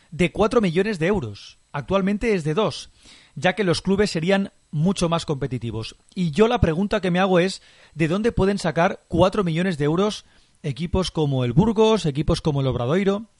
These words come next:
equipo como el Movistar Estudiantes, por ejemplo? Sería bastante complicado.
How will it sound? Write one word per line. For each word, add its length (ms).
equipo 320
como 400
el 80
Movistar 420
Estudiantes, 640
por 160
ejemplo? 500
Sería 300
bastante 380
complicado. 600